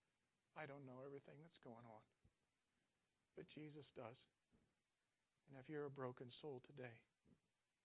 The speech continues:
you can come to the table. You can come to His presence, and He can begin ministering His compassion and love to you.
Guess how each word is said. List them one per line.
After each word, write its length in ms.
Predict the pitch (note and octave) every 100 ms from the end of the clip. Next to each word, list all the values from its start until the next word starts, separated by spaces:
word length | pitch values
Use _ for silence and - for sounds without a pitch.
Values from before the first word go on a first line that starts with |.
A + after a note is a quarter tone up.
| _ _ _ _
you 160 | D3 C3
can 160 | D3
come 240 | - C#3+ C3
to 120 | C#3+
the 120 | B2 -
table. 320 | B2+ G#2+ - - _ _ _
You 120 | F3+ -
can 80 | C#3+
come 160 | - C#3+ C3+
to 80 | C3
His 160 | B2+ -
presence, 400 | - A#2 A2 - - - _ _ _ _ _ _ _ _
and 80 | C3
He 160 | B2+ C#3
can 240 | - C3
begin 240 | B2+ C#3 A2+
ministering 560 | G#2+ G#2 A2 - - B2+ B2+ _ _ _ - C3
His 80 | -
compassion 640 | B2+ B2 A#2 A2 G#2 - A#2
and 160 | G#2+
love 160 | G#2+ - -
to 80 |
you. 160 | - -